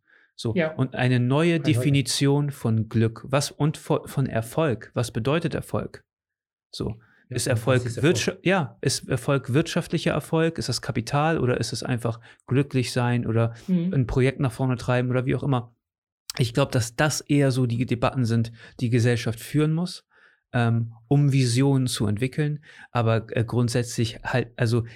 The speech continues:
Speaker 1: ist das wirtschaftliche Handeln in den U S A
Speaker 2: Mhm.
Speaker 1: sehr dynamisch. Es geht stark nach oben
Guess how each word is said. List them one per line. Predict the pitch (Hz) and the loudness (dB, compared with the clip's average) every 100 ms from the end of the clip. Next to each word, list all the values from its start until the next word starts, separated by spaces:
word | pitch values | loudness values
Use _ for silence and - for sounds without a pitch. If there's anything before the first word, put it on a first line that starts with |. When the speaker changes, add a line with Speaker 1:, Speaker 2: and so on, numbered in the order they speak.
| - | -4
Speaker 1:
ist | 147 - | -2 0
das | 131 117 - 107 | 0 -2 -2 0
wirtschaftliche | 143 - - 117 - 120 110 - - | 0 0 -4 -4 -4 -6 -4 -4 -2
Handeln | 143 147 110 | 0 2 2
in | 113 | 2
den | 107 | 2
U | 117 113 | 2 -2
S | - | -2
A | 117 | -4
Speaker 2:
Mhm. | 120 117 - | -4 -8 -12
Speaker 1:
sehr | - 120 113 131 | -10 -4 0 0
dynamisch. | 117 117 110 123 135 110 - - - - - | -2 0 0 0 -2 -6 -10 -14 -18 -20 -8
Es | - - | -6 -2
geht | 120 - _ - | -4 -4 _ -8
stark | - 143 123 | -4 -2 0
nach | 127 117 | -2 -2
oben | 151 156 170 | -2 -2 -4